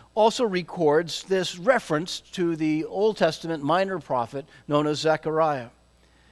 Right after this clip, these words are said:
It says, "This took place to fulfill what was spoken by the prophet." And then Matthew quotes Zechariah,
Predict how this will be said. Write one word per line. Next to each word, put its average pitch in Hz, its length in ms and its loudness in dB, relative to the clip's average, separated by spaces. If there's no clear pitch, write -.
It 165 320 -6
says, 185 400 4
"This 208 200 0
took 202 180 -2
place 180 260 4
to 180 120 -2
fulfill 180 360 2
what 160 80 -2
was 160 120 -4
spoken 190 380 0
by 147 140 0
the 135 100 -6
prophet." 160 520 0
And 175 100 2
then 190 380 4
Matthew 196 360 4
quotes 180 400 2
Zechariah, 120 600 -2